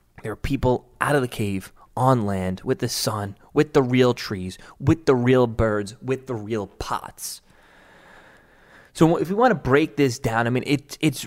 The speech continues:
it's really, ma-, it's masterfully cla-, crafted, and it's pretty wonderful. And, uh, it's, you know, it's, it shows what is going on right now.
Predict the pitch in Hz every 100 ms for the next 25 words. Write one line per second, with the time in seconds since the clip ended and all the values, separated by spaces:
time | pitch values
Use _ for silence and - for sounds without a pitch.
0 | - 151 - 139 196 147 113 113 123 135
1 | 131 127 143 147 147 131 127 113 - 113
2 | - - 113 110 - 113 104 101 - -
3 | 127 104 104 113 - 110 107 - - _
4 | _ - - - - - - - _ _
5 | 123 123 120 120 107 104 - 143 - -
6 | - - 165 170 156 180 - - - 131
7 | - 165 - - 196 202 170 - - _
8 | _ - 123 151 156 131 139 139 131 127
9 | 117 107 101 98 101 113 101 101 87 57